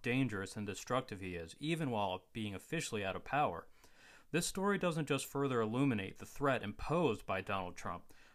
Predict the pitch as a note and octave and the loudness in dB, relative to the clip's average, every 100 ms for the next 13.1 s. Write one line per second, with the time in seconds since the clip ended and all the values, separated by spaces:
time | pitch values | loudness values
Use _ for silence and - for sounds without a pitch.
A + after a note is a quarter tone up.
0 | _ B2+ A2 A2 - D3 E3 D3+ A#2+ - | _ -4 -2 -2 0 2 2 0 -4 0
1 | C#3 C3 G2+ G2+ G#2 A2 - C#3+ D3+ - | 4 4 4 -2 -2 -6 -2 0 0 -2
2 | B2 A2 C3+ C3 F#2+ E2+ - - - C#3+ | -4 0 0 2 -2 -4 -2 -4 -2 -2
3 | C3+ F#2 - G#2 G2 G#2 - F#2+ F2+ - | 0 -2 0 0 0 -6 -6 -6 -6 -6
4 | F2+ D2+ E2+ - - - - - - - | -6 -8 -14 -18 -20 -20 -20 -20 -18 -18
5 | - - B2+ C3+ G#3+ G#3+ F3+ D3+ B2+ G#2+ | -20 -12 -2 4 4 4 2 4 4 2
6 | G#2+ A2+ B2 A#2+ A2+ G2 - G#2+ - C3 | 2 4 4 4 0 -2 2 2 2 0
7 | D3+ C3+ F#2+ E2+ - F2 F2 - - - | 0 0 -2 -4 -8 -10 -12 -18 -20 -20
8 | - D#3 F3+ F3 D#3+ C#3+ D3 C3+ A2 A#2+ | -2 0 2 2 2 4 2 2 4 4
9 | C3+ - G2+ G2 - - - B2 D3+ C#3+ | 2 0 0 0 -6 -2 2 4 2 0
10 | - C#3 A2 G#2 G#2+ G#2+ A2+ C3+ D#3 D3+ | 2 2 2 0 0 2 4 4 2 0
11 | C3 C3 B2 A2+ A#2+ A#2+ G#2+ F2+ - G2 | -2 -2 -2 2 2 0 -4 -4 -6 -8
12 | - - C3 B2 A2+ - C#3 C3+ G#2+ F2 | -8 -2 0 0 -2 0 0 2 -2 -4
13 | F#2 | -6